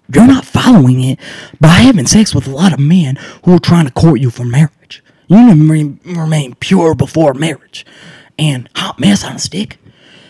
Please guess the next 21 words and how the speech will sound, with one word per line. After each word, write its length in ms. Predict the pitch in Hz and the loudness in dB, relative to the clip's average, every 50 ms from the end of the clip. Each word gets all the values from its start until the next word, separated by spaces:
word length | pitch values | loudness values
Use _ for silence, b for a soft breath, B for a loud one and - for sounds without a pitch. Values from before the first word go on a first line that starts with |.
| b b b b b b b b | b b b b b b b b
You, 120 | - 143 143 | -8 -8 -8
you, 220 | 135 131 - - _ | -8 -10 -18 -20 _
what, 340 | - 156 175 - 175 - - | -14 -6 -2 -2 -2 -2 0
you 140 | 160 160 | 0 2
like 240 | 165 156 - 403 - | 2 2 0 -2 -4
a, 100 | 370 330 - | -6 -8 -6
a 100 | - 139 | -4 -2
shish 360 | 127 - - - 170 165 - - | 0 0 0 0 0 -2 -2 -2
kebab 460 | 160 156 151 147 156 165 180 180 165 | -4 -4 -4 -4 -2 -2 0 0 0
of 80 | 151 - | 0 -2
sexually 420 | - 165 147 - - 151 156 156 | -2 -4 -4 -4 -4 -4 -4 -4
transmitted 540 | 147 - 156 151 151 143 147 156 151 151 147 | -2 -2 -4 -2 -4 -2 -2 -2 -4 -4 -6
diseases 480 | 135 135 135 143 151 160 151 160 156 - | -8 -10 -8 -6 -6 -6 -4 -4 -4 -2
from 180 | - 147 135 | -2 -2 2
douchebags 640 | 127 147 160 156 - - 139 143 143 147 143 - - | 2 2 2 2 0 -2 -6 -6 -6 -6 -6 -4 0
you 200 | 147 151 143 135 - - B B B B B B B B B | 0 2 2 0 -4 -10 B B B B B B B B B
fornicated 640 | - 160 180 170 160 147 156 - 160 165 160 160 | -4 -2 -2 -2 -2 -4 -4 -2 -2 -2 0 0
with 220 | 160 175 170 - 151 | -2 -2 -2 -4 -6
on 100 | 139 120 | -10 -12
The 60 | - | -14
Bachelorette? 720 | - - - - 156 - - 143 139 131 139 180 202 - | -18 -16 -14 -14 -14 -12 -10 -10 -8 -8 -6 -8 -8 -10